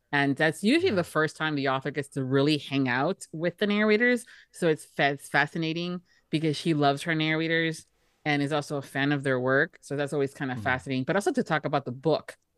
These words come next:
Speaker 1: um,
Speaker 2: Yeah.
Speaker 1: it's great to kinda have the conversation, how,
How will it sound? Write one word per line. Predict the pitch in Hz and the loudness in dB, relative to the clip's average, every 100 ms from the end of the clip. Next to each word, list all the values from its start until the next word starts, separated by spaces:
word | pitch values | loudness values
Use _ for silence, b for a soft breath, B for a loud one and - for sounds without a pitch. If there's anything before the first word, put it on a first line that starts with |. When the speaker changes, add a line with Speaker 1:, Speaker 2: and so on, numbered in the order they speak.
| _ - | _ -2
Speaker 1:
um, | 147 143 135 127 127 | 2 4 2 0 -4
Speaker 2:
Yeah. | 113 113 110 | -8 -8 -8
Speaker 1:
it's | 165 139 | -8 -6
great | 175 160 | -2 -2
to | 165 | 0
kinda | 165 147 | -2 0
have | 151 143 | 0 -2
the | |
conversation, | 143 143 139 143 139 143 | -2 -2 -2 0 -2 -2
how, | 143 135 135 | -2 0 0